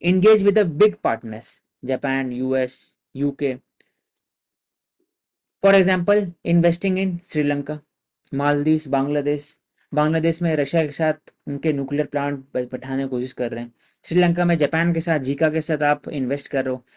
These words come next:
in the कोलंबो पोर्ट। उससे क्या होगा कि जो कंट्री है उनको लगेगा कि इंडिया के साथ अगर रहेंगे तो उनको वेस्टर्न कंट्रीज का सपोर्ट भी मिलेगा,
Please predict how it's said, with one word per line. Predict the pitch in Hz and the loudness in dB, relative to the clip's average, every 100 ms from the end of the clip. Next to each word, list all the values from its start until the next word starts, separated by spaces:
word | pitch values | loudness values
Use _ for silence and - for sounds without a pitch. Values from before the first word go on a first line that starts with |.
| 143 | -6
in | |
the | 139 | -4
कोलंबो | 135 131 127 127 127 - _ _ _ _ _ - | 0 0 0 -2 -4 -8 _ _ _ _ _ 2
पोर्ट। | 143 139 _ _ _ _ _ _ _ _ _ _ _ | 2 2 _ _ _ _ _ _ _ _ _ _ _
उससे | 151 - 185 | -4 0 4
क्या | 190 | 4
होगा | 180 233 - _ _ _ - | 4 0 -4 _ _ _ -4
कि | 214 233 - _ _ _ _ _ | 0 0 -2 _ _ _ _ _
जो | 170 139 185 | -8 -2 2
कंट्री | 156 147 240 175 | 2 2 2 2
है | 104 - _ _ _ _ _ - | 0 -10 _ _ _ _ _ -2
उनको | 165 196 | 2 4
लगेगा | 185 180 185 | 6 6 4
कि | 180 220 214 | 2 0 -2
इंडिया | - 151 151 180 196 | -4 -2 0 2 0
के | 180 175 | -2 -6
साथ | 175 175 | -2 -2
अगर | 175 143 120 | 0 0 0
रहेंगे | - 135 175 202 | -4 -4 0 0
तो | 190 | 0
उनको | 156 170 190 | -2 2 2
वेस्टर्न | 190 - - 220 | 2 0 0 -2
कंट्रीज | 180 165 165 233 226 | 0 -2 0 0 0
का | |
सपोर्ट | 214 170 147 | -2 2 2
भी | 117 | 2
मिलेगा, | 101 - | -4 -12